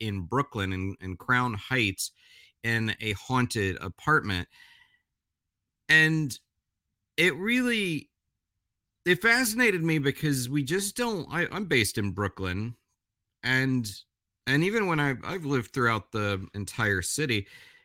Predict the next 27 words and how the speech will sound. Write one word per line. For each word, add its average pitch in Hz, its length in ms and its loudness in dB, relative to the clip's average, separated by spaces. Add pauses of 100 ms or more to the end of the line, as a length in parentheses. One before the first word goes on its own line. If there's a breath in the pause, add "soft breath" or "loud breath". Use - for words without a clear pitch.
(100 loud breath)
and 127 120 0
you 143 80 2
just 196 280 -2
don't 233 200 -2
hear 156 420 0
about 104 360 -4
these 104 220 -4
stories 104 840 0
too 104 240 -4
often 90 720 -4 (300)
about 90 840 -4 (720)
hauntings 104 720 -4
in 95 420 0 (140)
apartment 214 420 -4
buildings. 85 460 -4 (1000 soft breath)
We 110 80 0
talk 180 300 2
about 110 200 4
it 98 60 0
a - 20 0
little 113 200 0
bit 92 100 -2
in 87 140 -2
the, 80 160 -4 (520)
in 98 120 -4
the 90 60 0
interview. 90 440 -2